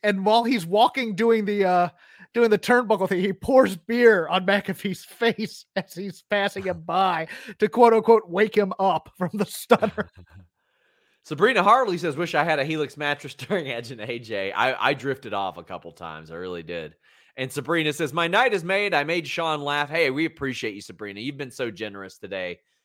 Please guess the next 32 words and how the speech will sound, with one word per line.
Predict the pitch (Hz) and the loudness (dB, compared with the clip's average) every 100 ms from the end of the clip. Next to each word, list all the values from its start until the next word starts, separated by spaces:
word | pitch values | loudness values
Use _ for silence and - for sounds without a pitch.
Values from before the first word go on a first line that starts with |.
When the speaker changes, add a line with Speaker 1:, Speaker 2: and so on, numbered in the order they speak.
| _ _ | _ _
Speaker 2:
You're | 113 92 | -8 -4
awesome | 104 98 - 95 | -2 -2 -6 -16
to | - 95 90 | -10 -6 -6
us. | 85 | -6
Thank | - 143 131 | -4 -6 -4
you | 117 | -10
so | 131 113 | -6 -4
much. | 110 110 | -4 -2
You | 247 | 2
always | 285 226 151 | 4 4 0
make | 147 123 | -4 -4
us | 110 | -12
smile | - 131 110 95 87 87 | -12 -8 -8 -6 -12 -12
here. | 90 73 _ | -16 -16 _
<sighs> | _ _ _ _ _ _ _ _ _ _ _ _ _ _ _ | _ _ _ _ _ _ _ _ _ _ _ _ _ _ _
Oh, | 190 196 - 160 - - 143 | 4 4 4 -6 -12 -14 -6
Roman | 185 196 185 160 | -2 -2 -4 -2
Reigns, | 156 151 143 | -2 -2 -6
Brock | 117 165 156 | 0 0 0
Lesnar, | 123 147 147 107 120 92 - _ _ _ _ _ _ _ _ _ - | 0 -2 -2 -6 -12 -12 -16 _ _ _ _ _ _ _ _ _ -12
the | 123 | -12
third | _ - 277 233 156 139 | _ 0 4 6 4 0
main | 143 143 | -2 -2
event | 127 135 139 123 | -2 -2 -2 -4
of | |
WrestleMania. | 120 135 - 127 151 160 156 156 | -4 -4 -4 -10 -8 -8 -8 -8
And, | 123 120 117 117 | -8 -6 -8 -8
um, | 113 113 110 101 _ _ _ _ _ _ _ _ _ _ _ _ _ 113 _ _ 98 | -6 -6 -8 -14 _ _ _ _ _ _ _ _ _ _ _ _ _ -20 _ _ -20
was | 85 139 165 | -2 -2 0
it | 233 | -6
fine? | - - 180 208 254 302 | -6 -6 -4 -4 -8 -12
Sure. | - - 311 320 - - | -8 -6 -4 -6 -8 -14